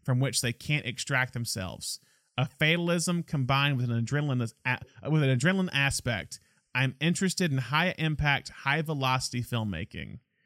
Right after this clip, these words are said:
And when talking about genre, Bigelow also says, "I think it's important to work within an element that is familiar and comfortable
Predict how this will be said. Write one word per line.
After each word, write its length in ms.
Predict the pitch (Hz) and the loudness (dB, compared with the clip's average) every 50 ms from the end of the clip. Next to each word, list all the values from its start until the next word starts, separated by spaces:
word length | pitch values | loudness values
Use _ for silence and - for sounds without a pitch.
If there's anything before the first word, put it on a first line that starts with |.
| _ _ _ _ _ _ - | _ _ _ _ _ _ 0
And 120 | 127 131 | 0 2
when 80 | 131 123 | 2 2
talking 360 | - 160 156 156 - - 147 | 2 2 2 2 0 0 -2
about 280 | 139 127 123 101 - 123 | 0 0 0 0 -2 -2
genre, 520 | 113 139 165 180 202 196 175 135 127 120 | 0 0 2 2 2 2 2 2 2 0
Bigelow 360 | 113 - 135 131 131 131 123 | 0 0 0 0 0 0 0
also 440 | - - 139 165 180 170 - 151 139 | 0 0 0 0 0 0 0 0 0
says, 500 | 131 - - 120 117 113 110 110 110 - - - _ _ _ - | 0 0 0 0 0 0 -2 -2 -4 -6 -10 -16 _ _ _ -2
"I 140 | 123 131 135 | 0 0 2
think 180 | - 165 165 175 | 2 2 0 0
it's 140 | 160 - | 0 0
important 420 | 185 180 156 - 170 170 139 143 127 | 0 0 0 2 2 2 2 0 0
to 140 | 147 139 127 | 0 2 2
work 240 | 123 131 139 135 | 2 2 2 0
within 160 | 139 131 131 123 | 0 0 0 0
an 100 | 117 - | -2 0
element 380 | - 135 147 160 160 165 143 - | 2 2 2 2 2 0 0 0
that 120 | 139 123 | 0 0
is 100 | 117 - | 0 0
familiar 580 | - 123 117 123 135 147 160 170 165 170 160 - - | -2 -2 0 0 2 2 0 0 0 -2 -2 -2 -4
and 160 | 127 131 - | -6 -6 -4
comfortable 640 | - - 170 156 - 139 120 123 110 107 104 107 - | -4 -4 -2 -2 -2 -4 -2 -2 -2 -2 -2 -4 -6